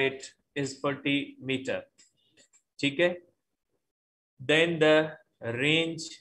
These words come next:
of the projectile is, देखें ये range और height का आपस में जो है वो ताल्लुक होता है कि अगर theta और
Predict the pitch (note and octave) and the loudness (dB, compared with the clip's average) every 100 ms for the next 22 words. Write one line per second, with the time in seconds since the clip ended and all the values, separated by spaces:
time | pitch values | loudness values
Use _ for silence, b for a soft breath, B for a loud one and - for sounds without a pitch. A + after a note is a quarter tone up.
0 | _ _ - D3 C#3+ D3 D3 D3 - _ | _ _ 0 0 2 2 2 0 -8 _
1 | - D3 C#3+ D3 D3 - C3 C3+ C3+ C3+ | -2 0 2 0 0 0 2 2 -2 -4
2 | C3+ A#2+ F#2 E2 _ _ _ _ A#2+ D3 | -4 -4 -8 -18 _ _ _ _ -4 -2
3 | E3 F3 D#3 D#3+ D#3+ C#3 D3+ D#3+ D3+ D#3+ | 0 0 2 4 4 6 4 2 -6 -12
4 | - D3 D3 D3 D3 C3 - C3 A#2+ B2 | -2 2 4 6 4 2 -6 -12 -2 0
5 | D3 D3 - D#3 D3 D3 C#3+ - C#3 C#3 | 0 -2 0 4 4 2 -4 -4 -2 0
6 | C#3 - - C#3 C3 C3+ C3 C3 C3 B2 | 0 -4 -2 0 2 2 2 0 0 -4
7 | - _ _ - C3+ C3+ D#3 D3+ D#3+ D#3 | -12 _ _ -2 0 2 2 2 0 4
8 | D#3 D#3 D#3 - - _ b b b - | 4 4 2 -8 -16 _ b b b -6
9 | - C#3+ - D#3 D#3 E3 D#3+ - E3+ D#3+ | 2 2 2 0 4 4 2 -4 -6 0
10 | E3+ E3+ G3 - _ _ _ _ _ _ | 2 4 2 -8 _ _ _ _ _ _
11 | _ _ _ _ _ _ _ _ _ _ | _ _ _ _ _ _ _ _ _ _
12 | _ D3 D3+ | _ 6 8